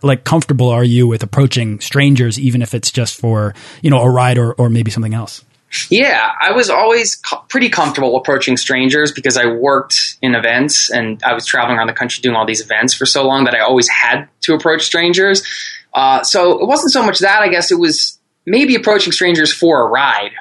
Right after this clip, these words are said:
Speaker 2: was, was the thing that was, like, a little more unique, 'cause you're like, "Okay, can you invite me into your car?"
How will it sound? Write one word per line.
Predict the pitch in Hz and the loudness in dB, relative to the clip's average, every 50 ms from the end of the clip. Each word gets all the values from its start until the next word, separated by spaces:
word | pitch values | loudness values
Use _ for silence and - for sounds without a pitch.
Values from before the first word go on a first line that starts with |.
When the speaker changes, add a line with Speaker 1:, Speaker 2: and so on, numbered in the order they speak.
| - - | -16 -8
Speaker 2:
was, | 120 117 117 117 - - - - _ _ | -4 -4 -2 -2 -4 -8 -10 -16 _ _
was | - 120 120 117 | -6 -6 -6 -6
the | 123 | -6
thing | 113 - 131 123 120 | -6 -4 -4 -2 0
that | 117 110 113 | 0 0 0
was, | 113 117 113 | 0 0 0
like, | 123 113 - | -2 -4 -4
a | |
little | 117 117 120 113 | -2 -2 -2 -2
more | 110 113 120 | 0 0 0
unique, | 123 117 113 117 113 | 0 0 0 0 -2
'cause | - 139 - | -2 -2 0
you're | 127 127 123 | 0 0 0
like, | 120 120 - | 0 0 -2
"Okay, | - 156 - 165 135 123 | -4 -2 -2 -2 -2 -2
can | - - 139 | -2 -2 0
you | 147 175 | 2 4
invite | 196 185 139 151 156 160 156 | 2 2 2 0 -2 -2 0
me | 156 151 147 135 120 | 0 0 0 -2 -2
into | 135 131 - 147 | -4 -4 -2 -2
your | 143 135 | -2 -2
car?" | - - 110 104 107 107 107 110 110 | -2 -2 0 0 2 2 0 0 -2